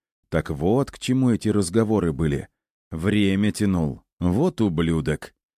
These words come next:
Ну, я с тобой ещё разберусь, но сейчас нужно уходить. Мужик понял, что я собираюсь сбежать, и бросился на меня с мечом, но я шагнул в сторону и активировал невидимость. Тут он охренел, конечно,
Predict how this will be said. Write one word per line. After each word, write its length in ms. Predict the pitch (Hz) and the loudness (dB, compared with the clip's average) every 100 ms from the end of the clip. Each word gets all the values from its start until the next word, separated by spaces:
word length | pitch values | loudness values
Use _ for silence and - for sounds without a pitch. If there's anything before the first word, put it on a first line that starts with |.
| _ - | _ -4
Ну, 180 | 123 | 0
я 160 | 156 143 | 2 0
с 80 | 131 | -2
тобой 360 | 135 117 117 | -2 0 2
ещё 260 | 117 - 110 | 2 0 0
разберусь, 760 | 110 92 98 101 71 62 - - _ | 0 0 0 0 -2 -6 -8 -8 _
но 160 | - 85 | -2 0
сейчас 500 | - 95 - 101 104 | 0 -2 0 -2 0
нужно 460 | 92 87 87 85 - | 0 2 0 0 -2
уходить. 600 | - 82 98 73 65 - - _ _ _ _ _ _ | -2 0 2 2 -2 -6 -14 _ _ _ _ _ _
Мужик 420 | 87 104 120 160 | 0 0 0 -4
понял, 380 | - 180 143 95 | 0 2 2 0
что 180 | 85 98 | 0 0
я 80 | 92 | 0
собираюсь 460 | 95 87 90 87 | 0 0 2 2
сбежать, 500 | 76 80 92 127 123 - | 0 -2 0 0 -2 -4
и 120 | 113 | -2
бросился 580 | 101 117 113 107 95 107 | 2 2 2 -2 -2 0
на 80 | |
меня 260 | 104 101 101 | 2 2 2
с 100 | 92 | 2
мечом, 520 | 101 92 104 85 65 - | 0 2 0 0 -2 -6
но 120 | 101 117 | 0 0
я 120 | 120 | 2
шагнул 440 | 117 101 104 98 | 0 0 0 0
в 80 | - | -2
сторону 540 | - 139 131 135 131 - | -2 0 2 2 -2 -2
и 80 | 131 | 0
активировал 720 | 127 - 110 95 95 82 90 | 0 0 0 2 2 2 2
невидимость. 680 | 90 87 85 69 67 - - _ _ _ _ | 2 2 0 0 -4 -6 -12 _ _ _ _
Тут 260 | - 139 120 | -2 0 2
он 160 | 113 113 | 2 0
охренел, 560 | 101 107 107 131 165 | 0 0 2 2 0
конечно, 640 | - 90 87 80 - 80 | 0 2 2 0 0 -2